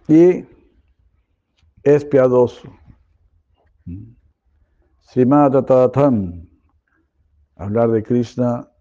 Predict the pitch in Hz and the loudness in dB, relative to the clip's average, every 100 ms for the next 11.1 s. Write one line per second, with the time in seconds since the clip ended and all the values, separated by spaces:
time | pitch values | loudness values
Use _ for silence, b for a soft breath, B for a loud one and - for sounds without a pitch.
0 | _ _ - 101 _ _ _ _ _ 123 | _ _ -12 -12 _ _ _ _ _ -2
1 | 123 110 110 107 110 107 - 98 104 107 | 0 0 0 -2 -4 -6 -8 -12 -10 -8
2 | 104 92 98 95 _ _ _ _ _ _ | -8 -8 -12 -16 _ _ _ _ _ _
3 | _ _ _ _ _ _ _ - 113 110 | _ _ _ _ _ _ _ -2 0 0
4 | - 107 104 98 95 95 92 110 104 95 | -4 -8 -8 -10 -10 -12 -14 -12 -12 -14
5 | 92 - _ _ _ _ _ _ _ _ | -18 -20 _ _ _ _ _ _ _ _
6 | _ _ _ _ _ _ _ _ - 87 | _ _ _ _ _ _ _ _ -16 -8
7 | 98 95 90 90 - _ _ _ _ _ | -6 -6 -8 -14 -18 _ _ _ _ _
8 | _ _ _ _ _ _ _ _ _ 104 | _ _ _ _ _ _ _ _ _ -12
9 | 98 90 87 - _ _ _ _ _ _ | -8 -6 -6 -10 _ _ _ _ _ _
10 | _ _ 95 95 - 95 98 - 98 95 | _ _ -10 -10 -12 -14 -16 -18 -18 -18